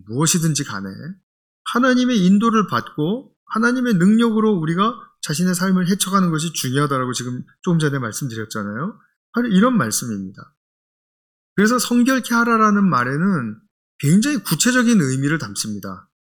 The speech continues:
무엇이냐 하면 죄를 처리하라라는 뜻입니다. "당신의 죄를 처리하십시오"라는 뜻이에요.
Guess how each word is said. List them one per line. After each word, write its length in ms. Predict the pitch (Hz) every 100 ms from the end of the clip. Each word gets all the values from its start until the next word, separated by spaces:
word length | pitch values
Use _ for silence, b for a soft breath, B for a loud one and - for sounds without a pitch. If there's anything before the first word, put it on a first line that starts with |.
| _ _
무엇이냐 420 | 135 165 170 196 170
하면 340 | 127 143 233 - _ _ _ _
죄를 460 | - 147 185 233 -
처리하라라는 760 | - 277 294 269 214 170 147
뜻입니다. 560 | - 165 117 98 - - _ _ _ _ _ _ _ _ _ _ _ _
"당신의 440 | - 160 175 254 240
죄를 260 | 233 254
처리하십시오"라는 1300 | 247 - 294 285 220 - - 226 170 110 127 190 190
뜻이에요. 560 | 185 147 101 95 98